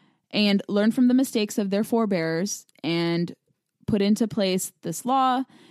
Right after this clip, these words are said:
and these ethics so that they could be responsible. And a lot of people do recreate on public lands. That's n-,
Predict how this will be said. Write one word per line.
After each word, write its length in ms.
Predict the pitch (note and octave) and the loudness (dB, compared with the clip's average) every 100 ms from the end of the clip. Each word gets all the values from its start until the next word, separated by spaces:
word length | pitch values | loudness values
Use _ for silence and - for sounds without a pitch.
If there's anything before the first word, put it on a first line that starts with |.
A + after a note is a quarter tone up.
| - _ | -20 _
and 120 | - | 0
these 140 | A3+ A#3 | 2 2
ethics 560 | - B3 F3+ F3 - - _ _ _ _ | 0 -2 -2 -4 -8 -12 _ _ _ _
so 360 | - - A3+ A3+ | -8 -2 0 2
that 100 | G#3 | 0
they 140 | G3+ | 0
could 140 | G#3 G#3+ | 0 0
be 120 | G#3+ | 2
responsible. 760 | G3 - G3 G3+ - E3+ E3 - _ _ _ _ _ - | 0 0 0 0 -2 -6 -6 -10 _ _ _ _ _ -2
And 120 | A3 | 0
a 40 | |
lot 160 | A#3+ C#4+ | 2 2
of 60 | F4 | 2
people 260 | D#4 C4+ | 0 2
do 180 | A3+ A#3+ | 2 2
recreate 400 | G#3 - G3+ F#3+ | 0 -2 -2 -2
on 120 | F3+ | -2
public 380 | - F#3 F#3+ F#3+ | -2 -2 -4 -4
lands. 240 | F3 E3+ | -4 -2
That's 260 | F3+ E3 - - | -4 -6 -10 -2
n-, 320 | F#3+ F3+ | 2 2